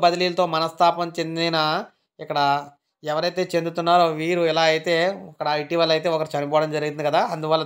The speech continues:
దానికి సంబంధించి ఆవేదన అయితే వ్యక్తం చేస్తున్నారన్నమాట రేవంత్ రెడ్డి గారు. So, మూడు వందల పదిహేడు జీవో విడుదలైన నుంచి ఉద్యోగులు, ఉపాధ్యాయులు మానసిక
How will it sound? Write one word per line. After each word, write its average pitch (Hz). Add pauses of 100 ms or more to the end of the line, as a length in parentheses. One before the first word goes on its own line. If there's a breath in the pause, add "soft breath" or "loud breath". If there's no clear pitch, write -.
దానికి 151
సంబంధించి 151
ఆవేదన 156
అయితే 151
వ్యక్తం 147
చేస్తున్నారన్నమాట 147 (180)
రేవంత్ 147
రెడ్డి 143
గారు. 160 (420 loud breath)
So, 185 (140)
మూడు 170
వందల 185
పదిహేడు 170
జీవో 165 (100)
విడుదలైన 160
నుంచి 170 (120)
ఉద్యోగులు, 165 (140)
ఉపాధ్యాయులు 151 (120)
మానసిక 147